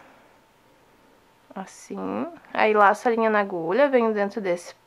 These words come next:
ponto alto e faço dois pontos altos, um,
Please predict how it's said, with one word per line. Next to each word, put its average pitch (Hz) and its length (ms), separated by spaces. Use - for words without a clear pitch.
ponto 220 360
alto 180 240
e - 20
faço 190 300
dois 220 280
pontos 277 460
altos, 156 720
um, 220 460